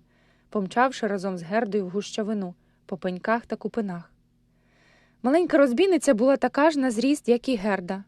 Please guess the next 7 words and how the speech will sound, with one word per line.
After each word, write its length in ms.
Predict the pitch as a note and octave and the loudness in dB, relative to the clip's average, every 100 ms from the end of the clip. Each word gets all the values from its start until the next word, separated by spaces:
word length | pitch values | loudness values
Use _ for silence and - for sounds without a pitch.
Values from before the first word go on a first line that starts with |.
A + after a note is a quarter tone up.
| _ | _
але 220 | - G3 F#3+ | -4 -2 0
дужча, 580 | F3+ D#4+ F#4+ - C#4+ - | 2 4 2 -2 -8 -10
ширша 400 | - A#3 G3 - | -4 -2 -2 -4
в 80 | F#3+ | -6
плечах 480 | - G#3+ C#4+ - A3 - | 0 2 2 -2 -6 -6
і 100 | A#3+ | -8
смаглява. 640 | - A3+ F#3+ F3+ F3 | -4 -4 -4 -6 -8